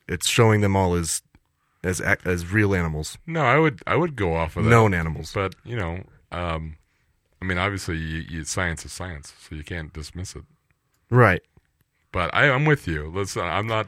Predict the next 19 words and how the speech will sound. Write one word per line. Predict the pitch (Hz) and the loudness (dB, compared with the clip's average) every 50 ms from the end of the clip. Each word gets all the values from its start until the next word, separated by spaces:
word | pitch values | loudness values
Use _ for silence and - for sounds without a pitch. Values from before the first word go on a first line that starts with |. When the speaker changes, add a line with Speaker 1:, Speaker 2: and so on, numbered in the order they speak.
| - - | -8 -8
Speaker 2:
saying | - - 107 104 101 | -2 0 0 0 0
that. | 95 85 - - - - _ _ _ _ _ _ - | -2 -4 -6 -10 -20 -20 _ _ _ _ _ _ 2
I, | 95 107 104 120 | 4 6 6 6
I | 120 | 6
think | - 160 151 139 | 4 2 2 2
I'm | 135 117 | 2 2
leaving | 113 123 127 110 110 104 | 2 2 2 0 0 -2
the | 98 92 | -4 -4
door | 85 98 92 90 87 - | -2 -2 -2 -2 -2 -2
open. | 87 90 95 - - 117 139 151 143 - _ _ - _ _ _ _ _ _ _ _ - | -2 -4 -4 -2 -4 -4 -4 -6 -10 -12 _ _ -20 _ _ _ _ _ _ _ _ -2
But | 90 - | 4 6
Speaker 1:
Well, | - 190 | 6 8
Speaker 2:
I | 196 | 8
Speaker 1:
I'm | 220 | 6
f-, | 240 - - | 6 4 4
I'm | - 143 208 202 | 4 4 6 8
down. | 190 180 151 143 196 208 92 | 8 10 10 10 6 6 4
I'm | - 156 165 | 6 8 10
open-minded. | 190 190 - 175 147 135 143 185 180 123 104 117 | 8 8 8 8 8 8 8 8 8 6 4 2